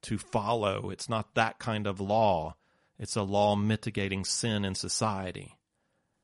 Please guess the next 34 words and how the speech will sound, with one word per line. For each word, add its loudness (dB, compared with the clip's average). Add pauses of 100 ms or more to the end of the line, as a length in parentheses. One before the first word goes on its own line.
(160)
So -14
what's 2
the -2
point 2
of 0
the 4
law? 4 (600)
The 2
language 6
of 2
this 2
law 8
is 2
stated 0
from 0
the 2
man's 4
perspective 2
and 0
comes 2
across 6 (440)
as -2
being 4
against 2
the 2
woman. 6 (300)
But 4
I 8
think 2
in 6
reality, 10
this 4
law 10
exists 6